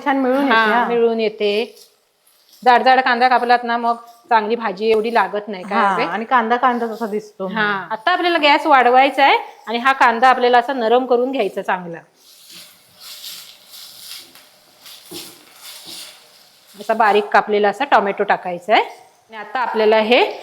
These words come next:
Speaker 2: टोमॅटो पण असं नरम करून घ्यायचं. म्हणजे कांदा आणि टोमॅटो एकदम नरम होतील चांगले काय हवे?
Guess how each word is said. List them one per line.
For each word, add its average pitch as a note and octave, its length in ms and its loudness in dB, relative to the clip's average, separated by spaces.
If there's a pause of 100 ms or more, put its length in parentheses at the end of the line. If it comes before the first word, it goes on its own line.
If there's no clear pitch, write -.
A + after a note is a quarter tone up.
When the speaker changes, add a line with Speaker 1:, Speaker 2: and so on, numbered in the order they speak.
(160)
Speaker 2:
टोमॅटो G#3+ 340 6
पण A#3 180 4
असं B3 240 4 (500)
नरम A3+ 260 4
करून B3+ 280 4
घ्यायचं. G#3 440 2
म्हणजे - 880 -6
कांदा A3 360 4
आणि A3+ 160 2
टोमॅटो A3+ 380 2
एकदम A#3 340 2
नरम B3+ 300 0
होतील B3 240 -2
चांगले G3 340 -4
काय A3+ 220 0
हवे? B3 120 -6